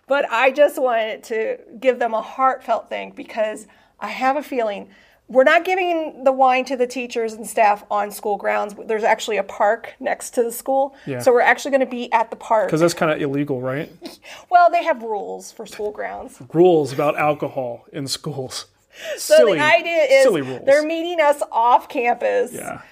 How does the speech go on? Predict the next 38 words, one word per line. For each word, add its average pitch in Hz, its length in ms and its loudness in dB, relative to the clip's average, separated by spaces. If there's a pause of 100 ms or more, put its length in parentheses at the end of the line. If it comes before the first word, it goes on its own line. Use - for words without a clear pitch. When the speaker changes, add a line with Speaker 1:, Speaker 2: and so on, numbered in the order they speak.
(160)
Speaker 1:
and 240 260 2
they 233 160 0
will, 220 540 -6
they 202 160 -8
will 196 140 -10
have 196 340 -12 (880)
the - 80 -20
wine. - 280 -12
Speaker 2:
Huh. 180 460 -2 (180)
Well, 202 180 4
I - 60 -4
Speaker 1:
So 226 120 2
Speaker 2:
don't 277 100 2
know. 240 60 4
I 180 140 4
think 294 180 0
it 247 60 2
might 226 160 0
be 226 80 -2
pronounced 190 540 -2 (280)
wince, 147 520 -4
because - 240 0
Speaker 1:
Wince. 180 60 2
Speaker 2:
that's 185 200 2
what 196 100 8
I 175 60 6
do 165 160 2
when 160 100 -2
I 147 60 -2
see - 160 -4
this 143 160 -2
picture, - 280 -8
Nicole. - 360 -12
<laughs> 587 60 2 (1500)
Speaker 1:
So 277 100 2
yeah, 285 240 2
check 403 320 4
out, 311 440 4